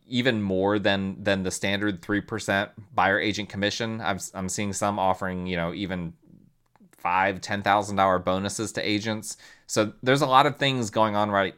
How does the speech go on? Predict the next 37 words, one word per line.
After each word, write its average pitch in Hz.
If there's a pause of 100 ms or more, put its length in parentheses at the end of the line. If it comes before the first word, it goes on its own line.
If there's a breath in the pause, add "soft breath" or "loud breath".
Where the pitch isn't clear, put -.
right 104
now, 92 (380 soft breath)
uh, 95
with 110
home 113
builders 92
that 104
they 113
want 101
to 110
work 104
with 101
agents. 92 (300 soft breath)
Um, 98
and 117
this 185
is 247
on 214
top 143
of 143
the 131
incentives 113
that 110
they're 110
offering 107
buyers. 95 (220 soft breath)
And 113
by 160
the 175
way, 131
um, 104
a-, 113
another, 123
this 135
is 131
kind 135
of, 113